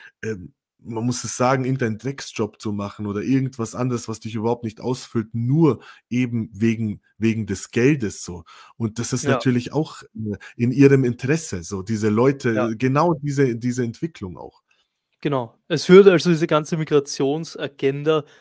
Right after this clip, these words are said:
Speaker 2: führt im Grunde langfristig zu einer Entwurzelung, nicht nur in den,
Speaker 1: Ja.
Speaker 2: in den Zielländern, sondern auch in den Herkunftsländern. Wir haben zum
Speaker 1: Ja.
Speaker 2: Beispiel das Problem, dass wir in, äh, Polen, ja, irgendwelche, ja,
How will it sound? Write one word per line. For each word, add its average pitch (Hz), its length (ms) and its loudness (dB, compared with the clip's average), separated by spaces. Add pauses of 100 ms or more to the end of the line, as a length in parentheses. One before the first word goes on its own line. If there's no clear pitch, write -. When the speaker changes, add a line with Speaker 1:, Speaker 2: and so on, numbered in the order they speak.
(200)
Speaker 2:
führt 165 240 2
im 156 120 -2
Grunde 151 400 0
langfristig 151 840 -6
zu 160 80 -4
einer 147 100 -2
Entwurzelung, 151 920 -4 (280)
nicht 151 260 -12
nur 156 340 0
in 151 140 -8
den, 139 240 -4
Speaker 1:
Ja. - 20 -14
Speaker 2:
in 147 200 -12
den 131 420 -10
Zielländern, 151 500 0
sondern 131 240 -2
auch 131 80 -4
in 143 60 -8
den 131 140 -8
Herkunftsländern. 123 880 -6
Wir 123 100 -4
haben 135 160 -4
zum - 140 -6 (220)
Speaker 1:
Ja. 92 80 -10
Speaker 2:
Beispiel 143 220 -2 (300)
das 143 140 -8
Problem, 147 500 0
dass 147 240 -4
wir 143 300 -2 (340)
in, 165 360 -4 (140)
äh, 139 240 2
Polen, 160 540 4
ja, 143 240 0
irgendwelche, 147 800 -2 (760)
ja, 139 280 2